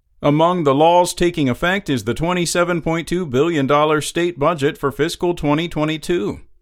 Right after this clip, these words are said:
Some other noteworthy ones include the defund police ban, House Bill two eighty-six. The new law will prohibit cities and counties from reducing their law enforcement budgets by more than five percent in one year or cumulatively across five years.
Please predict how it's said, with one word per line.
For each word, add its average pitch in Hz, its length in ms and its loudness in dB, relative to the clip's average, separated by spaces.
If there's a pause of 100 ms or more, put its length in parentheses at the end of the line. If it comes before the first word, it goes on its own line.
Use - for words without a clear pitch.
(140)
Some 170 280 -2
other 202 340 2
noteworthy 135 560 2
ones 135 340 0
include 151 440 -2
the 127 160 2
defund 170 500 -4
police 185 380 -6
ban, 98 480 -4
House 127 320 -2
Bill 131 300 -2
two 151 200 -4
eighty-six. 131 760 -4 (280)
The 135 100 -2
new 160 220 2
law 160 240 4
will 151 180 2
prohibit 175 560 0
cities 202 380 -2
and 156 160 -2
counties 170 480 -4
from 110 240 -2
reducing 165 480 -4
their 131 140 -2
law 151 280 2
enforcement 147 560 -4
budgets 151 380 -2
by 113 180 -2
more 151 280 0
than 143 180 -2
five 165 320 -2
percent 180 420 -4
in 123 160 -2
one 160 240 0
year 117 360 0
or 151 280 0
cumulatively 123 920 -2
across 143 480 -2
five 180 420 -6
years. 87 540 -8